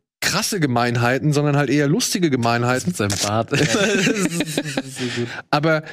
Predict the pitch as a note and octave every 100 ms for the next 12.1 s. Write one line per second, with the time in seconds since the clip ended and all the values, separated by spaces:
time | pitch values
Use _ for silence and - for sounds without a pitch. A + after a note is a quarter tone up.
0 | - _ - D3+ D3 C#3+ - _ - D3
1 | - G#3+ F#3+ E3 C#3+ C3+ F3+ F#3 F3 F3
2 | - G3 E3+ E3+ D#3+ D3 E3 E3+ D#3+ D3
3 | - B2 C3 G#3+ G#3 F#3 E3+ G3 F3+ E3
4 | E3 - D#3+ F3 E3+ E3 C#3+ D#3 C#3+ C3+
5 | C#3+ C3+ - D#3+ - C#3+ D3+ D3 C#3+ C#3
6 | C#3+ C3+ A#2+ - C#3 D3+ - C#3 C#3 C3
7 | - - - - B2+ - - D3 C#3+ C#3
8 | C#3+ D#3+ D#3 C#3 - D3+ B2 C#3+ D#3+ D3+
9 | C3+ C3 C3+ D3 C3 A#2 A#2+ A2 G#2 G#2
10 | F#2 G2 C#3+ C#3 E3+ D#3 D3+ C#3+ - A#2+
11 | C3 E3 D3+ D3+ D3 C3+ G2+ A2+ C3 B2
12 | G#2